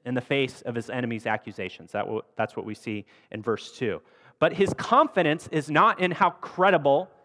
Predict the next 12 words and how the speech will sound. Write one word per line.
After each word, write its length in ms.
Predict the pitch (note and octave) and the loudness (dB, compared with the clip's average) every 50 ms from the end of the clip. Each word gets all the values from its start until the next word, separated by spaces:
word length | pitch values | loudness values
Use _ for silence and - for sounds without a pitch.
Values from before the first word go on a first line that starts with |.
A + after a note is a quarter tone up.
| _ _ _ | _ _ _
his 340 | - D#3+ D3+ D3 C#3+ - - _ | -2 0 0 0 -2 -6 -10 _
innocence 600 | D#3+ F3 G#3 G3+ - - - D3 D3+ D#3 - - | -2 -2 0 -2 -2 -2 -2 -4 -4 -4 -8 -8
may 200 | - C3 C#3 C#3 | -4 -2 -2 -2
appear 500 | C3+ - - - C3 B2+ A#2 A#2 D#3+ F3+ _ _ _ _ | -2 -4 -4 -4 -2 -2 -2 -2 -4 -8 _ _ _ _
to 160 | - - - | -8 -4 -2
outsiders. 800 | C3 C3 - - - - A2 A2+ A#2 C#3 F#3 A3+ - - - _ _ _ _ _ _ _ _ _ _ _ _ _ | -2 -2 -2 -2 -4 -2 -2 0 0 0 0 -2 -4 -10 -20 _ _ _ _ _ _ _ _ _ _ _ _ _
Uh, 120 | - B2+ C3+ - | -4 -4 -2 -2
his 200 | F3+ G3 F#3 - | -2 -4 -4 -4
confidence 800 | - - - A3+ B3+ C4 B3+ - F#3+ F3+ F3 G3 G#3 - - _ _ _ | -6 -2 0 0 0 0 0 0 0 0 0 -2 -4 -10 -18 _ _ _
is 180 | - F3+ D#3+ E3 | -6 -4 -4 -4
not 420 | E3+ F3+ G#3+ B3 C#4+ D4 C4 - | -2 0 2 4 4 2 2 -2
even 420 | D#3 D#3 D3+ C#3 B2+ C3+ D3 E3+ | -4 -2 -2 0 0 -2 -2 -4